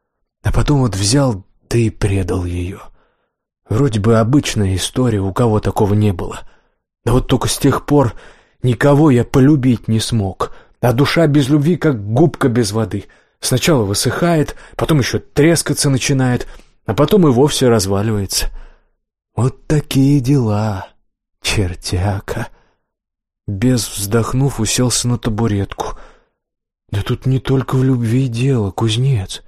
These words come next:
Она у тебя не просто засохла, она ещё и кровоточит изнутри.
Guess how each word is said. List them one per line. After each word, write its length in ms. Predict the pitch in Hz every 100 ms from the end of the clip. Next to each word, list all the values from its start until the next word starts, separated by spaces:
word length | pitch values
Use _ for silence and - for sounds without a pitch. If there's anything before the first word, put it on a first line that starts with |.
| _ _ _ _ _
Она 320 | 113 110 123
у 60 | 139
тебя 180 | 147 143
не 100 | 139
просто 340 | - 147 143
засохла, 640 | 127 151 - 165 135 110
она 140 | 107 139
ещё 300 | 127 - 143
и 40 |
кровоточит 840 | - 143 139 143 143 135 - 190 160
изнутри. 580 | 131 135 120 - 95